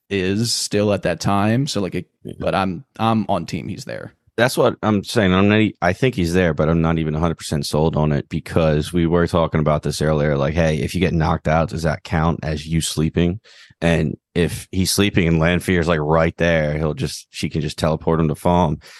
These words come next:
Speaker 2: and get Ishii to fuck with him in the dream. So
Speaker 1: Yeah.
Speaker 2: I, I wanna say because of how extended the period of time it was that he's actually there, but I'm not gonna be, like, completely shocked next episode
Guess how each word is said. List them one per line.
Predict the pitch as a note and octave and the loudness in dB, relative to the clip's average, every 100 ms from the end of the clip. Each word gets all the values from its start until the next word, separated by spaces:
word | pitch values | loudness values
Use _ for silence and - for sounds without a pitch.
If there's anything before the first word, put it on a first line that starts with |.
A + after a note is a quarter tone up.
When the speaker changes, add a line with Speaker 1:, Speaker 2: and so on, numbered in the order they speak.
| - - | -20 -4
Speaker 2:
and | E2+ | -2
get | E2 D#2 | -2 -2
Ishii | F2+ E2 F2+ | -4 -2 -2
to | E2+ | -2
fuck | F2+ E2 - | -2 -4 -4
with | E2 - | -8 -4
him | E2+ E2 | -4 -4
in | - E2+ | -6 -6
the | D#2+ | -4
dream. | D2+ B2+ B2+ G2+ G2 | 0 2 4 2 0
So | - F2 D#2+ D#2 | -4 -4 -2 -4
Speaker 1:
Yeah. | - E2+ - _ _ - | -8 -12 -12 _ _ -6
Speaker 2:
I, | F2+ - | -4 -2
I | - | 0
wanna | F2+ F#2 A2 | 2 2 2
say | G#2+ A#2+ A2 | 2 0 0
because | F#2+ - F#2 E2+ | -2 -2 -2 0
of | F2+ D2+ | 0 0
how | E2+ D#2 | 2 0
extended | D2 - - D#2+ D#2+ - _ | 0 -4 -2 0 0 -4 _
the | - | -8
period | D2 F2+ E2+ D#2 | 0 2 2 2
of | D2+ | -2
time | - D#2 E2 | -2 0 0
it | F2 | 0
was | F2 F#2 F2 F#2+ - - - | 2 2 0 -4 -10 -16 -6
that | D#2 C2+ B1+ - | -2 -2 -2 -8
he's | E2 D#2+ | -6 -2
actually | D#2+ C#2 - E2+ | 0 0 0 0
there, | D#2+ E2 D#2+ | 2 0 -2
but | D2+ - - _ _ _ _ - | -2 -4 -4 _ _ _ _ -4
I'm | E2+ E2+ | -2 2
not | F2+ E2+ E2 | 2 2 2
gonna | E2+ | -2
be, | D#2 E2+ E2 | 0 -2 -2
like, | D#2 C#2+ - | -2 -4 -2
completely | E2 - E2+ B1 | -4 0 0 0
shocked | - D2+ B1 A1+ - | -2 0 0 0 -2
next | A#1 - | -2 0
episode | C2 - - C2 G#1+ - | -2 -2 -2 0 0 -2